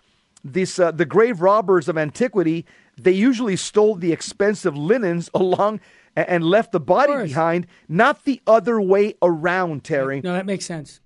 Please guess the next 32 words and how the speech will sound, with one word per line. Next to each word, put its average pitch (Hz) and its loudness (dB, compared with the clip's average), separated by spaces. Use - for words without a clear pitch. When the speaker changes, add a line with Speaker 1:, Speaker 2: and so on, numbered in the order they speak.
Speaker 1:
Yeah. 151 0
Uh, 156 -4
so, 170 0
and 170 0
also 220 0
the 180 0
first 226 0
day 214 2
of 196 4
the 170 -2
week, 208 -6
as 151 -2
it's - -10
mentioned 180 -2
here, 214 0
that's 185 -2
Sunday. 196 -2
Uh, 156 2
and 160 -2
so 165 0
this 190 0
is 175 -8
why, 175 2
as, 160 -4
as 151 -6
Catholics, 170 -4
we 180 -2
have 170 0
taken, 190 0
uh, 143 -2
Saturday 214 2
worship 151 -2